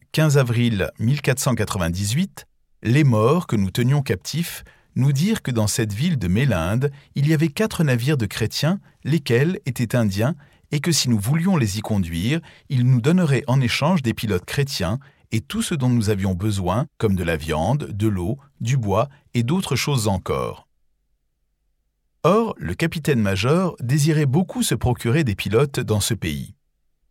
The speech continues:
Le mardi vingt-quatre du même mois, nous partîmes de là, avec le pilote que le roi nous avait donné, pour une ville appelée Calicut,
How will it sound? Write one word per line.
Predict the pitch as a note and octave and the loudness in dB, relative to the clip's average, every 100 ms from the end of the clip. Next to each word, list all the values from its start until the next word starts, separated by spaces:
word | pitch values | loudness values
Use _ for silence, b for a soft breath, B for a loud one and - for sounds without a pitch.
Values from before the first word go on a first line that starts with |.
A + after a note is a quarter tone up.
| _ _ _ _ _ _ _ _ | _ _ _ _ _ _ _ _
Le | - F#2+ | -6 -2
mardi | G2+ E3 F3 | 2 2 2
vingt-quatre | E3+ C3+ C3+ G#3 - | 2 2 2 -2 0
du | A#2 F#2+ | -2 0
même | A2+ | 2
mois, | C3+ F#2 D#2 G#2+ B B _ | 2 2 0 0 B B _
nous | A2 | 0
partîmes | G2+ C#3+ - F#3+ | 2 2 2 2
de | B2 | 4
là, | F#2+ E2+ D#3+ - | 4 2 0 -2
avec | G2 F#2 - | -2 -2 -6
le | |
pilote | E2 A#2 C#3+ F#3 | -6 0 0 0
que | - | -2
le | F2 | -2
roi | E2 B2+ | 0 2
nous | B2+ G2 | 2 0
avait | D#2+ | -2
donné, | D#2 G2 F2+ D3 B B B B | -2 -4 -2 -4 B B B B
pour | - E3+ | 0 2
une | D#3 | 2
ville | F3 A3+ - | 2 -2 0
appelée | B2+ C#3+ E3 A#3+ - | -2 0 -2 -4 -6
Calicut, | - F3+ C3+ - A2 C3+ | -2 0 -2 -4 -6 -6